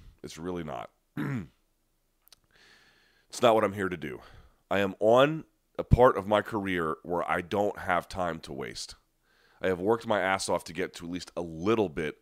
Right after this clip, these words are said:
of a position and a platform where I can make some use of it. I'm not gonna squander it with stupid beefs. As you guys know, I could make a lot of living doing that. My beefs with Chael Sonnen,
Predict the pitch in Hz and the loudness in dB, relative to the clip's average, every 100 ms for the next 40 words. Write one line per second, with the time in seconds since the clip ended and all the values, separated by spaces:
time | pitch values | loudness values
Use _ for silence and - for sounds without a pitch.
0 | - 78 71 82 73 78 78 67 67 _ | -8 -8 -10 -12 -10 -10 -10 -12 -16 _
1 | _ _ - 82 - 95 85 - 73 65 | _ _ -10 -10 -2 0 -2 -4 -10 -10
2 | 65 - _ _ _ _ 85 92 92 92 | -12 -18 _ _ _ _ -4 0 0 -2
3 | 85 87 85 - 82 82 95 117 117 135 | -6 -6 -6 -8 -8 -8 -8 -6 -4 -4
4 | - _ _ _ _ - 95 104 110 120 | -8 _ _ _ _ -10 0 0 2 -2
5 | 104 - - 104 104 90 85 71 78 - | -4 -6 -2 0 0 0 -2 -6 -10 -10
6 | 90 85 78 71 62 - - _ _ _ | -10 -10 -10 -10 -14 -16 -18 _ _ _
7 | - 80 92 98 92 90 123 107 95 - | -20 -10 -2 0 0 2 4 6 4 2
8 | 95 110 95 98 92 - _ 82 78 87 | -2 -2 -2 -2 -4 -10 _ -4 0 4
9 | 95 98 - 87 107 101 85 82 92 80 | 4 4 0 -2 0 0 -2 -6 -6 -6
10 | 73 69 76 76 85 92 - 87 - 95 | -8 -8 -8 -6 -6 -6 -8 -10 -4 -2
11 | 87 107 101 82 82 | -2 0 0 0 -6